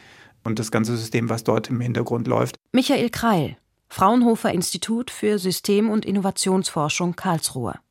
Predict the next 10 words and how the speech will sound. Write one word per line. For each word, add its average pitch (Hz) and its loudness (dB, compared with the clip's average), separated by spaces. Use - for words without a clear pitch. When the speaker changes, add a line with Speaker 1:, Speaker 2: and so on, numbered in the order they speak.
Speaker 1:
Und 123 2
das 135 4
ist 135 4
also 127 4
sehr 123 4
viel. 123 4
Speaker 2:
Kameras, 175 2
Laserscanner, 175 2
Ultraschallsensoren, 175 2
Radarsysteme, 214 2